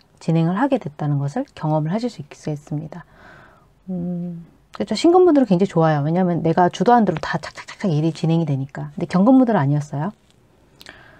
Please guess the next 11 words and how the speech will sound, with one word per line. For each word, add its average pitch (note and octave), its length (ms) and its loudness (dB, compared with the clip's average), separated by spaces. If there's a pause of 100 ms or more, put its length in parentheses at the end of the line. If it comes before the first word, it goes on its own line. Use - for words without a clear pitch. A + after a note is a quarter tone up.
(420)
이제 E3 220 -10
임수 G#3+ 320 4
볼까요? F3 460 0 (1800)
네, F3 120 2
임수분들은 G3 1120 4 (880)
정인이 A#3+ 560 6
들어왔고요. D3 600 -4
환경적으로는 C4 800 4
목욕지에 G3 840 -2 (180)
놓이게 D3+ 240 -2
됩니다. D3 420 -6